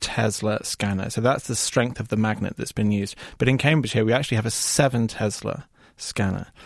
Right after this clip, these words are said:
So that's got an exceptionally powerful magnet. And that means that the detail with which you can look at the brain neuroanatomy is b-, getting increasingly sophisticated.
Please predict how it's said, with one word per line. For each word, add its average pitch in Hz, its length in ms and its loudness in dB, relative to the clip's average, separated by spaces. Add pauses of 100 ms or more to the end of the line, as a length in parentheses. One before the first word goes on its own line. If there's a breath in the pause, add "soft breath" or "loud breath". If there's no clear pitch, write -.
(220 loud breath)
So 117 320 4
that's 135 260 2
got 123 140 -2
an 117 160 2
exceptionally - 960 0
powerful 107 500 -2
magnet. 104 400 -2 (380 loud breath)
And 123 140 4
that 156 120 4
means 131 180 4
that 123 140 -2
the 120 80 2
detail 110 760 2
with 113 180 -6
which - 220 -2
you 110 80 2
can 107 220 0
look - 460 -2
at 101 180 -2
the 101 320 -2
brain 101 380 2 (260)
neuroanatomy 104 760 0 (640 soft breath)
is 101 220 0
b-, - 180 -6
getting 107 300 2
increasingly 107 880 0
sophisticated. - 800 -6